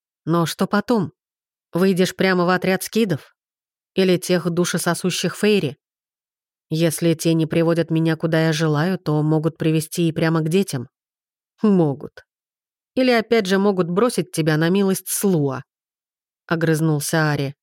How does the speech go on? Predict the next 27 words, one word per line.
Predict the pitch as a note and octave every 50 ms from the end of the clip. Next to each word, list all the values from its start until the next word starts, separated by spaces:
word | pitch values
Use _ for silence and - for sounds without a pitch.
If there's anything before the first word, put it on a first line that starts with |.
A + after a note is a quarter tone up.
| _ _ _ _ _ _ _ _ _ _ _ _ _ _
"Может, | - G#3+ C4 B3+ G#3+ G#3+ G#3 -
ты | - A#3 A3+
и | G3+
сумеешь | - - G#3+ G#3 A3+ B3+ B3 F3+ D3+ -
спасти | - - - D#3 D3+ - - - D#3+
одного | D3+ C#3+ C#3+ D#3+ E3 D#3+ D#3 D#3+ D#3+ D#3
ребенка, | D3 C#3+ C#3 D3+ D3 C3+ C3 C#3+ - C#3+
если | C#3 C#3+ C#3 - D3 C#3+
повезет. | - D3 C#3+ D3 D3 C#3+ C#3+ C#3 B2 - _ - - _ _ _ _
Но | - E3+ F3+
двух, | F3+ E3+ G3 G#3+ B3+ C4 A#3 - - - _ -
Кейс. | D#3 D3+ C#3+ C3 A#2+ - - - - _ _ _ _ _ _ _ _ _ _ _ _ _ _ _ _
Такое | - F3 - C4+ C#4 C4 A3
в | F#3+
одиночку | G3+ F3 G#3 G3+ G#3+ A#3+ A3+ - - - G3
не | F#3+ F#3
провернуть. | - - G3 F#3+ G3 G3+ G3+ G#3+ A3+ G3+ C#3+ - - - _ _ _ _ _ _ _ _ _ -
Мы | G#3+ C4 C#4
не | B3 A3+ G#3+
знаем, | F#3+ F#3 G3+ A#3+ B3+ A#3+ F3 C#3+ D3
что | - - - D#3
ждет | D3 D3 D3+ D#3 D3+ - -
нас | D#3 D#3+ D3+ -
в | - -
стенах | - - - E3 D#3+ D#3+ D#3 D3 - -
вашего | D#3 D#3+ D3+ - - D#3 D3 D#3
убежища". | D3+ D#3 D#3 D#3+ D#3 D#3 C#3+ C#3+ C#3 - - - C#3+ B2